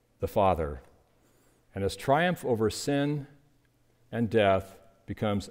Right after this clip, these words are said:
our victory when we trust in his death for us. Spurgeon put it this way,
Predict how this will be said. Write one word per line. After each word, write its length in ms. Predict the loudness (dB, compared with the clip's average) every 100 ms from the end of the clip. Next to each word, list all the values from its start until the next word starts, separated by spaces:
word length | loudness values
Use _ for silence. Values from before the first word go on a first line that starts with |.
| -8
our 320 | 0 2 2
victory 580 | 0 -2 -4 -6 -4 -4
when 240 | -6 -6
we 140 | -6 -8
trust 420 | -4 -4 -4 -10
in 140 | -10
his 180 | -10 -10
death 260 | -10 -12 -14
for 160 | -18 -16
us. 340 | -18 -20 -20 _ _ _ _ -20 _ _ _ _ _ _ _ _ _ _ _ _ _ -20 -20
Spurgeon 460 | -12 0 0 0 -4
put 160 | -4
it 80 | -4
this 220 | -6 -6
way, 240 | -2 -2